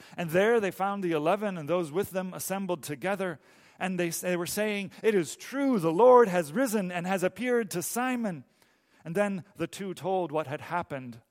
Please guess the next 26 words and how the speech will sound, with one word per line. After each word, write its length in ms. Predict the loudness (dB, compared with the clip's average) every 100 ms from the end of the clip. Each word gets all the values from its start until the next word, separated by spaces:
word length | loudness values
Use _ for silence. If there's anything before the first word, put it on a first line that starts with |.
| -12
on 300 | -10 -10 -12
the 100 | -10
way 420 | -8 -8 -10 -14 _ _ -20
and 160 | -10
how 120 | -6 -6
Jesus 500 | -6 -6 -6 -6 -8
was 180 | -6
recognized 800 | -2 -2 -4 -12 -8 -8 -8 -10
by 180 | -10 -10
them 400 | -8 -10 -12 -18 _ _ -18
in 160 | -14
the 60 | -14
bre-, 180 | -12 -12
when 180 | -12 -12
he 120 | -12
broke 480 | -10 -6 -6 -8 -20 _ _ _
the 100 | -16
bread. 400 | -10 -8 -8 -10 -18 _ _ _ _ _ _ _ _ _ _ _
This 160 | -12 -10
is 100 | -8
the 100 | -6
word 180 | -6 -6
of 60 |
the 80 | -6
Lord. 380 | -2 -2 -4 -8 _ _ _ _ _ _ _ _ _
Thanks 400 | -20 -18 -20 -20